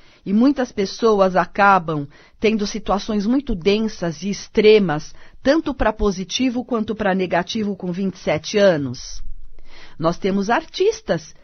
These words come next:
que partiram dessa vida. Janis Joplin, Jimi Hendrix, a Amy Winehouse, enfim.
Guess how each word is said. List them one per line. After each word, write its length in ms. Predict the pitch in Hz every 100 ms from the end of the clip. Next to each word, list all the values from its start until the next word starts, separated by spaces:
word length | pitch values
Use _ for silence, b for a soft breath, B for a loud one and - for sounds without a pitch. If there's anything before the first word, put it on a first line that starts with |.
| _ -
que 120 | -
partiram 580 | - 185 - 214 185 175
dessa 340 | 175 175 175
vida. 540 | 156 180 175 147 135 - b b b -
Janis 380 | 170 175 170 139
Joplin, 840 | 165 175 190 180 160 - 156 139 127 b b -
Jimi 380 | 175 180 160 -
Hendrix, 880 | 180 196 180 165 160 156 147 139 - b b
a 160 | 156
Amy 360 | 165 180 185 175
Winehouse, 960 | 175 170 151 165 175 190 180 175 156
enfim. 460 | 185 220 254 202